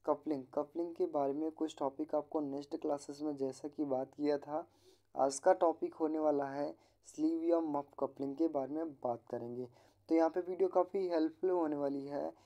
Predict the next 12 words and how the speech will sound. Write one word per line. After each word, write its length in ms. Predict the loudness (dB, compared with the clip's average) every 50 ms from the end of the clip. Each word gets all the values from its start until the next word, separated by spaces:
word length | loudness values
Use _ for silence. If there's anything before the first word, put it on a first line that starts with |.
| _ _ _ _
वीडियो 280 | 0 0 2 4 4 4
लास्ट 360 | 6 4 4 2 0 -4 2 4
तक 180 | 4 4 4
देखना 320 | 2 0 0 0 -2 -2 -2
है, 60 | -2
तभी 420 | -2 _ 4 4 4 4 2 0
आप 180 | 0 0 -2 -4
लोग 140 | -8 -8 -6
को 120 | -8 -10
समझ 280 | -8 -6 -6 -6 -6 -4 0 0
में 160 | 0 0 0 -4 _ _ _ _ _ _
आएगा। 400 | 2 4 4 4 4 2 0 0